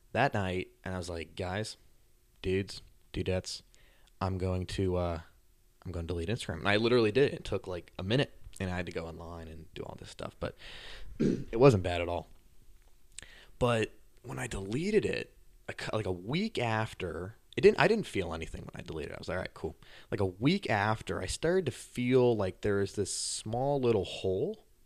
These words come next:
and I, I, I'm just trying to describe it as vividly as I can. It was like this small little hole where it, like, something wasn't being filled.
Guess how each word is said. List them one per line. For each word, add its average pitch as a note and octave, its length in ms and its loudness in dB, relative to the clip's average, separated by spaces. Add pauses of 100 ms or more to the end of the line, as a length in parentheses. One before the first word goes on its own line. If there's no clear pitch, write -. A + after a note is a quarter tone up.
(160)
and G#2 100 -4
I, - 100 -4
I, B1 140 -6 (120)
I'm F#2 240 -6 (180)
just - 200 -4
trying D#3+ 260 2
to F#2 60 -2
describe G#2 320 0
it F2 60 -2
as - 140 -10
vividly G2 480 0
as F2 80 -8
I - 80 -8
can. G#2 240 -4 (340)
It - 40 -6
was A#2 120 0
like A#2 140 0
this - 160 -2
small C#3+ 640 -2
little B2+ 240 4
hole F#2+ 760 2 (1700)
where A2+ 460 4
it, G2+ 100 0
like, G#2+ 200 0
something D3+ 260 2
wasn't A2+ 220 4
being G2+ 180 0
filled. - 800 -2